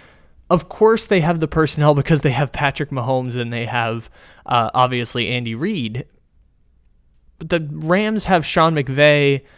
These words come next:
and Cooper Kupp. Matthew Stafford's a hobbled version of himself. But let's say Aaron Donald, Cooper Kupp, Sean McVay, and Jalen Ramsey, and yet the problem for them is still personnel-based. And for Kansas City, it's never been that, and I find that to be incredibly remarkable because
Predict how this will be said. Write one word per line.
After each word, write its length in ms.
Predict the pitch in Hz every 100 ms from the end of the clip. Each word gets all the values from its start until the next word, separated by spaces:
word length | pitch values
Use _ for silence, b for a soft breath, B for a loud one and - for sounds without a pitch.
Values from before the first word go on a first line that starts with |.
| b b _
and 240 | 139 135 -
Cooper 300 | 165 139 127
Kupp. 480 | - 135 131 - - b b b _ _ _ _ _ - -
Matthew 300 | 160 170 143
Stafford's 460 | 143 123 117 107
a 60 | 98
hobbled 360 | 113 107 107
version 300 | 90 90 -
of 80 | 104
himself. 400 | 87 - 92 -
But 80 | 160
let's 180 | 202 220
say 180 | 208 147
Aaron 220 | 175 165
Donald, 300 | 156 143 139
Cooper 240 | 147 139
Kupp, 260 | - 127 -
Sean 260 | - 127
McVay, 360 | 120 - 117 110
and 100 | 107
Jalen 300 | 117 110 104
Ramsey, 560 | 139 180 165 131 117 B B B
and 280 | 151 147 143
yet 200 | 165 165
the 80 | 143
problem 400 | 143 143 143 135
for 100 | 131
them 200 | 123 120
is 60 |
still 240 | - 131 113
personnel-based. 1200 | - 110 - 110 151 170 - 107 - - - - b b b b -
And 120 | 139
for 120 | 151
Kansas 420 | - 175 147 135
City, 480 | - - 180 190 147 -
it's 240 | 123 -
never 360 | 131 143 139 127
been 360 | 117 135 143
that, 240 | 120 107 -
and 100 | 117
I 40 |
find 380 | - 139 143 147
that 140 | 139
to 80 | 135
be 120 | 127
incredibly 560 | 113 - 139 131 127 123
remarkable 600 | 113 107 123 - 127 110
because 720 | 110 - - 139 127 120 117